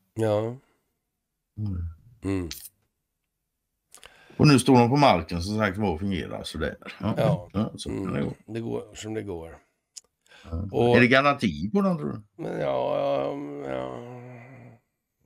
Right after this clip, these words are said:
Speaker 1: K-, kanske inte så, jag vet inte. Mm. En, eh, bild på Tre Kronor.
Speaker 2: Mm.
Speaker 1: Systerfartyg till Göta Lejon.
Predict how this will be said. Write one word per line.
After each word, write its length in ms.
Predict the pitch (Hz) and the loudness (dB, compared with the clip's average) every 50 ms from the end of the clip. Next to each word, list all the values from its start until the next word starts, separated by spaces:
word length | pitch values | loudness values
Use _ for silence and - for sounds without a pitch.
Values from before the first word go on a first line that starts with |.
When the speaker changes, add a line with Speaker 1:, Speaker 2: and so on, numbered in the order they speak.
| _ 117 117 120 131 127 120 110 113 107 - | _ -20 -20 -18 -18 -18 -18 -18 -18 -20 -14
Speaker 1:
K-, 180 | - 117 117 117 | -12 -10 -6 -6
kanske 180 | 120 113 110 117 | -4 -4 -4 -4
inte 160 | 117 123 120 | -6 -6 -8
så, 200 | 110 123 113 107 | -8 -6 -6 -4
jag 160 | 110 113 110 | -2 -2 -2
vet 300 | 104 95 95 107 113 110 | -2 -4 -6 -8 -10 -10
inte. 240 | 113 95 78 - - _ - - _ _ - | -12 -14 -18 -20 -20 _ -20 -20 _ _ -18
Mm. 340 | 95 90 87 85 82 85 87 92 95 - - - - _ - - - _ _ _ - - _ _ _ - _ _ _ _ _ _ _ - - - - - _ _ _ _ - _ _ - - - - - | -14 -12 -10 -10 -10 -12 -16 -18 -14 -10 -10 -10 -10 _ -12 -12 -12 _ _ _ -6 -6 _ _ _ -20 _ _ _ _ _ _ _ -20 -20 -20 -20 -20 _ _ _ _ -20 _ _ -10 -8 -8 -4 2
En, 320 | 135 127 127 127 131 135 135 | 4 6 6 6 4 4 4
eh, 560 | 131 131 135 131 127 127 143 156 151 151 139 135 123 117 113 | 4 4 4 4 2 0 0 -4 -6 -8 -10 -12 -14 -8 -4
bild 400 | 131 135 131 131 131 131 - _ | -2 0 0 0 -2 -4 -8 _
på 120 | - 139 | -8 -8
Tre 280 | 127 - - 127 127 - | -8 -6 -6 -4 -4 -4
Kronor. 1120 | - - - 120 160 170 151 - 104 101 101 107 117 143 160 151 120 101 95 95 101 - - - - - - - _ _ _ _ _ _ _ _ _ _ _ _ _ 104 | -6 -8 -6 -4 -2 -2 -2 -4 -6 -6 -4 -2 0 0 0 0 0 -2 -2 -4 -8 -10 -14 -16 -18 -20 -20 -20 _ _ _ _ _ _ _ _ _ _ _ _ _ -2
Speaker 2:
Mm. 400 | 98 95 90 82 73 76 82 92 - _ _ | 0 0 0 0 -2 -4 -6 -10 -12 _ _
Speaker 1:
Systerfartyg 1040 | _ - - 139 123 110 - - - _ - 110 107 107 98 - 117 117 117 110 107 | _ -12 -8 -8 -8 -8 -8 -12 -12 _ -8 -6 -6 -6 -6 -4 -4 -4 -4 -4 -6
till 120 | - 113 | -6 -4
Göta 320 | 113 117 113 107 - 113 113 | -2 -2 -2 -4 -4 -4 -2
Lejon. 760 | 113 113 113 110 101 82 80 - 92 104 104 90 90 87 | -2 0 0 0 -2 -4 -6 -6 -6 -6 -6 -6 -10 -14